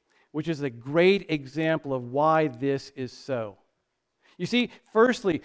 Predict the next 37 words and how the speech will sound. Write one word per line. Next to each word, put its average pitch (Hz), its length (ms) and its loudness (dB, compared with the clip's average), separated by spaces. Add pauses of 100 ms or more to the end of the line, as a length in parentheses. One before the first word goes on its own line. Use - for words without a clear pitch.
(140)
Moses 233 640 4
was 202 200 2
the 180 100 0
family 196 760 2
of 156 260 0
Abraham. 156 400 0
He 156 80 2
was 160 180 -2
in 247 300 4
the 240 80 4
family 208 400 2
of 165 160 0
Abraham, 160 420 0 (160)
a 175 80 6
family 254 580 2
line 214 400 6
that 175 120 4
was 160 160 -2
chosen, 208 760 2 (220)
the 175 100 4
chosen 233 680 2
line 214 340 6
of 147 160 0
God. 165 400 4 (220)
And 185 220 2
we 269 260 6
know 226 440 6 (140)
that 190 160 4
we 240 320 2
humans 208 680 0
love 190 580 10
to 185 100 2
think 185 340 0
very 185 220 4
highly 180 580 4
of 151 120 2
ourselves. 139 480 0